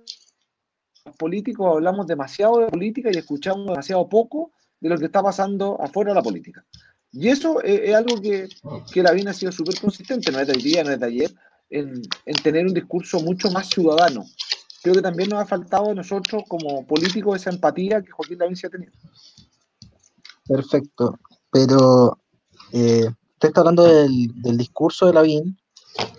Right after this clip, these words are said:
Speaker 2: y creo que todos sabemos que los países no se gobiernan con discursos, se gobiernan con acciones. Y a mí,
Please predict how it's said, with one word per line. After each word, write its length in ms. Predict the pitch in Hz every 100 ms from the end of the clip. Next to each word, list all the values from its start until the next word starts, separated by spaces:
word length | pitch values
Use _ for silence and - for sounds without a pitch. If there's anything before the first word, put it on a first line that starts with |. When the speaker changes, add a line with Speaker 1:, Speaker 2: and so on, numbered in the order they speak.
| -
Speaker 2:
y 240 | 127 117
creo 300 | 113 - 139
que 100 | 143
todos 220 | 139 160 -
sabemos 260 | 156 156 -
que 540 | 139 131 123 120 117 110 -
los 120 | - 120
países 340 | 131 139 147
no 80 | 139
se 120 | 156
gobiernan 360 | 131 143 151 147
con 140 | 143
discursos, 560 | 135 - 196 - - 113
se 80 | 120
gobiernan 440 | 127 147 147 135
con 240 | - 123
acciones. 460 | 123 - 170 147 120 175 - - _ _ _ _
Y 120 | 139 139
a 60 |
mí, 180 | 170 208